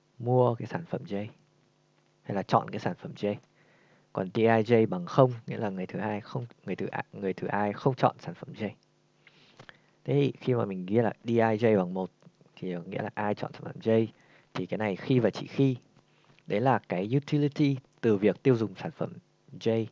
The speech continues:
là lớn nhất trong số tất cả các sản phẩm đối với người thứ ai. Nghĩa là U I J cộng với epsilon I J, đây là utility khi tiêu dùng sản phẩm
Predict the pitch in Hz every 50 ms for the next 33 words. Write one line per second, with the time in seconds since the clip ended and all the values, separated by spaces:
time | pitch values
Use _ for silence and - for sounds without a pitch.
0 | _ _ _ _ _ _ _ _ _ _ _ - 87 85 85 85 87 90 107 143
1 | 190 185 _ - - 117 104 - - 92 92 - 165 170 - 98 - - 127 -
2 | - 160 - - - _ _ _ _ _ _ _ _ _ _ _ _ _ _ _
3 | - - 87 90 90 95 104 101 - - - - - _ - 101 98 104 - _
4 | _ _ _ _ _ _ _ _ _ _ _ _ _ - _ _ _ _ _ _
5 | _ - 123 104 113 113 113 95 - - 107 120 123 - - 113 113 117 - -
6 | 131 120 120 117 117 120 _ _ _ - - - - 180 180 - - 120 127 -
7 | - 127 120 117 113 - - 110 107 101 - 113 107 113 - _ _ _ - -
8 | 98 101 104 92 90 95 98 - _ _ _ _ _ _ _ _ _ _ _ -
9 | 113 117 - - 131 123 120 - 127 120 113 110 - _ - - - 120 - -
10 | 131 120 113 110 107 98 92 90 - - - - - 78